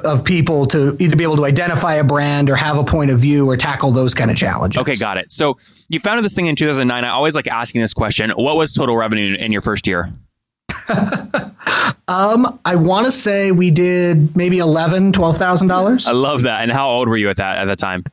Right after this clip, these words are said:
Speaker 1: Nineteen years old. We
Speaker 2: Wow.
Speaker 1: lived on student loans. Um, we used student loan money to fund the entire startup of the company.
Speaker 2: That's so funny. Okay, so fast forward to twenty fifteen. How many full-time folks do you have now?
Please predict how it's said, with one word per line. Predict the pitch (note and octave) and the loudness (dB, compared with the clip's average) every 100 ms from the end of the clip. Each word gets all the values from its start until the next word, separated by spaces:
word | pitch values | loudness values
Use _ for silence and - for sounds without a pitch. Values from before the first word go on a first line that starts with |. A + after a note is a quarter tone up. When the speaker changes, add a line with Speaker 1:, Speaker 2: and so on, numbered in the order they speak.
| _ | _
Speaker 1:
Nineteen | F3+ F3+ G3 A3 | -2 0 2 2
years | G#3 F3 | 2 2
old. | F#3 F3+ E3 | 2 2 2
We | D#3+ | 4
Speaker 2:
Wow. | |
Speaker 1:
lived | E3+ F3 | 2 2
on | F#3 | 0
student | - G3+ F3+ | 0 0 2
loans. | D#3+ D#3 D#3+ D#3 | 0 0 2 2
Um, | E3+ D#3 C#3+ C3 - - - | 0 0 0 0 0 -4 -2
we | G3 | 0
used | G#3+ G#3 G#3 - | 0 2 2 0
student | A#3 A#3 | 0 2
loan | G3+ G3 | 2 2
money | F#3+ E3 D#3 | 2 2 2
to | D3+ | 0
fund | - E3+ | 0 2
the | D#3 F3 | 2 4
entire | E3 - F#3+ F3 E3+ | 2 0 0 0 0
startup | D#3+ D#3+ C#3+ C3 | 0 0 0 2
of | B2+ | 0
the | |
company. | A#2 - F#2+ | 0 -2 -2
Speaker 2:
That's | A#2+ A2+ | -4 -4
so | - - A#2 | -4 -2 -2
funny. | G#2 - G#2+ G2 G2 | -2 -4 -4 -4 -4
Okay, | C#3 C#3+ C3 | -4 -2 -2
so | E3 C#3 - F#3 - B2 | 0 -2 -4 -16 -14 -10
fast | - D3+ E3+ | -6 -4 -4
forward | - D3 | -2 0
to | C3 | -2
twenty | - C3+ B2 A#2 | -2 -4 -2 -4
fifteen. | - A#2+ - B2+ G2+ | -4 -6 -4 -4 -2
How | A2+ | -2
many | B2+ C3+ | -2 -2
full-time | A2+ B2 B2 B2+ A2+ | -2 -4 -2 -2 -2
folks | A#2 A2+ | -2 -4
do | - | -2
you | G#2 | -2
have | F#2+ | -2
now? | F#2 F2 | -4 -4